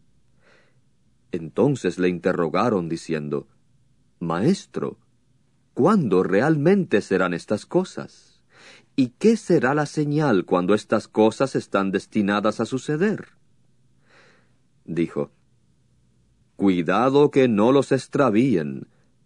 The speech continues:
porque muchos vendrán sobre la base de mi nombre, diciendo, 'Yo soy ese', y 'El debido tiempo se ha acercado'. No vayan en pos de ellos. Además,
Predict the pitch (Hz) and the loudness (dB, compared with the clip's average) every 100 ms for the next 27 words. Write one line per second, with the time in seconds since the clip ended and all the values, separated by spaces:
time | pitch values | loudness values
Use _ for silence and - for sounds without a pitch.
0 | _ _ _ 139 143 170 160 180 226 123 | _ _ _ 0 2 2 4 4 4 2
1 | 113 104 98 87 104 139 127 139 123 90 | 2 2 0 0 0 0 0 2 4 2
2 | 80 104 117 123 123 127 131 143 92 78 | 0 0 0 0 0 0 2 2 0 -2
3 | 78 76 _ _ - 95 - 85 82 78 | -4 -4 _ _ -6 -6 -2 -2 0 -2
4 | 76 _ _ _ _ _ 80 82 175 208 | -2 _ _ _ _ _ -6 2 4 4
5 | 202 202 98 135 - - - _ _ _ | 4 6 6 2 -2 -10 -12 _ _ _
6 | _ _ - 92 87 80 _ _ _ _ | _ _ -4 -2 -2 -6 _ _ _ _
7 | _ _ 107 110 110 113 190 202 - 151 | _ _ 2 4 4 4 6 4 4 2
8 | 214 190 185 175 165 170 165 170 170 185 | 2 4 2 2 2 2 2 0 2 0
9 | 160 120 139 113 - - _ _ _ _ | 0 0 0 -2 -6 -16 _ _ _ _
10 | _ _ _ _ - 82 98 147 107 107 | _ _ _ _ -10 -4 0 2 2 2
11 | 135 87 85 87 95 92 - 107 123 - | 2 2 0 0 -2 -6 0 4 4 2
12 | 110 123 113 113 85 - - - _ _ | 0 4 6 4 2 -4 -14 -20 _ _
13 | _ _ _ _ _ _ _ _ 76 76 | _ _ _ _ _ _ _ _ -6 -4
14 | 76 92 107 - - | -2 -2 -4 -8 -20